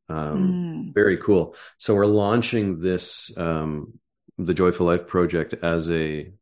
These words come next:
Speaker 1: uh, well, as an eight-week program, uh, uh,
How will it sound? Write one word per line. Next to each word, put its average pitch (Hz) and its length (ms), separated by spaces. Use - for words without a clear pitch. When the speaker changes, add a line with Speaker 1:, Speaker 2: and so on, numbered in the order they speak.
Speaker 1:
uh, 73 280
well, 78 340
as 85 140
an 80 120
eight-week 92 580
program, 85 640
uh, 78 60
uh, 76 560